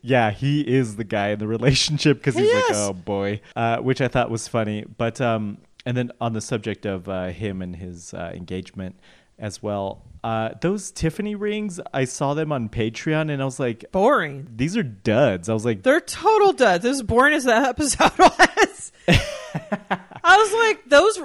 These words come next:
Speaker 2: first of all, I saw the rings first before I heard the show. And then when I, I heard that part, I was like, number one, ring companies, you don't have your shit together yet. And the fact that there's gay marriage, like, I don't, that part is shocking to me.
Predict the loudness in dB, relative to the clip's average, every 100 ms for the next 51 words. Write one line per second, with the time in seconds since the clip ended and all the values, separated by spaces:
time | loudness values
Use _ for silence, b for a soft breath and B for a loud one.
0 | -6 0 0 2 0 2 -2 -2 -4 -6
1 | -6 -6 -6 -6 -12 -8 -4 -4 -4 -6
2 | -6 -8 -10 -8 -4 -2 -2 -6 -8 -8
3 | -10 -12 -12 -14 _ -8 -4 -4 -4 -4
4 | -6 -2 -2 0 -4 -6 -10 -12 _ _
5 | _ _ _ _ _ -6 -2 0 2 4
6 | 4 2 -8 -12 _ _ -20 -6 -4 -4
7 | -4 -4 -4 -4 -6 -4 -4 -2 -4 -4
8 | -6 -8 -10 -6 -4 -2 -4 -4 -4 -4
9 | -6 -10 -6 -6 -6 -12 -8 -8 -8 -12
10 | -20 _ -10 -10 -8 -6 -6 -6 -10 -12
11 | -4 -4 -6 _ -8 -2 0 0 -2 -2
12 | -8 _ _ -14 -4 -4 -4 -8 -16 -18
13 | -18 -18